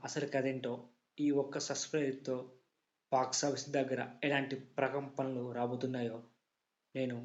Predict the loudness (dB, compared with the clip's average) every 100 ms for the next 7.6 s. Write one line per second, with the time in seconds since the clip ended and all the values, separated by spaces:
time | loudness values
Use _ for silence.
0 | -8 -6 -4 -6 -6 -8 -8 -14 _ _
1 | _ _ _ _ _ _ -20 _ _ _
2 | _ _ _ -6 -2 -2 0 4 4 4
3 | 0 0 0 -2 0 0 -2 -2 0 0
4 | -2 -2 0 0 -2 -2 -2 -2 -4 -2
5 | -6 -6 -14 -20 _ -10 -10 -18 _ 0
6 | 2 2 0 -2 -2 -6 -10 -10 -12 0
7 | 4 4 4 2 2 -2